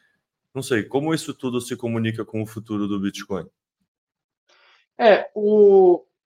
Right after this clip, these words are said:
Speaker 2: isso é, é relacionado, isso é... não é cem por cento Bitcoin, são, são tecnologias relacionadas,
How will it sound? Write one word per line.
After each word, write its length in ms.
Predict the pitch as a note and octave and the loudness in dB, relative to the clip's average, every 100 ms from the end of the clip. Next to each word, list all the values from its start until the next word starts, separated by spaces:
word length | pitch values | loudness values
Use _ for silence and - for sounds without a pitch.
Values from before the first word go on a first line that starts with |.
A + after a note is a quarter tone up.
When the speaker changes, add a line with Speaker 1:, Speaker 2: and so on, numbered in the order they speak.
| _ _ _ | _ _ _
Speaker 2:
isso 440 | F#3+ G3+ - B3 - _ _ | -10 -8 -8 -8 -10 _ _
é, 1160 | G3 G3+ G#3 G3+ G3 F#3+ F#3 - F3+ F3 E3+ | 0 0 0 2 4 2 2 0 0 2 0
é 20 | |
relacionado, 1200 | D3+ E3 F#3 F#3+ - A#3 F#3 D#3 F#3 G3+ A3 A3+ - | 0 0 0 -2 -6 -12 -8 0 0 0 -6 -18 -14
isso 260 | F#3 F3+ G3+ | -12 -8 -6
é... 180 | G3+ - _ _ _ _ | -6 -8 _ _ _ _
não 320 | E3+ F3 A3 | -6 -4 2
é 240 | A3 A3 A3 _ _ | 2 2 -4 _ _
cem 400 | - - G#3 A3 | -12 -6 -2 -2
por 140 | A3+ G#3 | -2 -6
cento 260 | G#3 F#3+ | -4 -4
Bitcoin, 360 | G#3 G#3 - C#3 | -4 -6 -8 -10
são, 280 | E3+ E3 E3+ | -6 -6 -8
são 220 | - E3+ | -8 -4
tecnologias 960 | F3+ F3+ F#3+ F#3 F3+ E3+ F3+ F3+ D#3+ - | -4 -4 0 2 2 2 2 2 -2 -12
relacionadas, 1120 | E3 E3+ E3+ - F#3+ D#3 C#3 C#3 B2+ - - | -2 2 2 0 -6 -6 -10 -12 -12 -16 -18